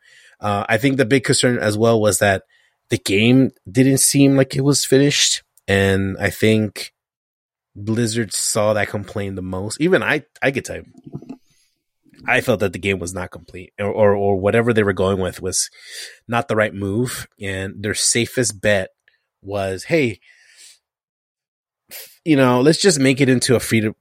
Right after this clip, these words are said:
let's just make Overwatch two the update for Overwatch one and let it be for free."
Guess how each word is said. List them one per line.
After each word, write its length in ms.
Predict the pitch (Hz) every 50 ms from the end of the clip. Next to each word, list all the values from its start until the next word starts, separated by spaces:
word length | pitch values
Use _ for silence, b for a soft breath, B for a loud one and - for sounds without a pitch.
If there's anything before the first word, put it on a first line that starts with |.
| _ _
let's 220 | - 120 127 123 -
just 180 | 170 165 135
make 400 | 120 110 113 117 110 - - - _ - - -
Overwatch 520 | - 113 117 117 110 107 110 - - - -
two 540 | - - - 107 98 95 90 90 90 95 - _ _ _ _ _ _ _ -
the 140 | 104 92 117 -
update 400 | 117 101 - - 95 90 90 -
for 120 | - - - -
Overwatch 420 | 90 87 87 85 78 - - -
one 180 | 82 87 85 80 _ _ _ -
and 140 | 117 113 113
let 120 | 117 117
it 100 | 131 117
be 80 | 117 120
for 140 | - - 110
free." 400 | - - 98 90 92 90 87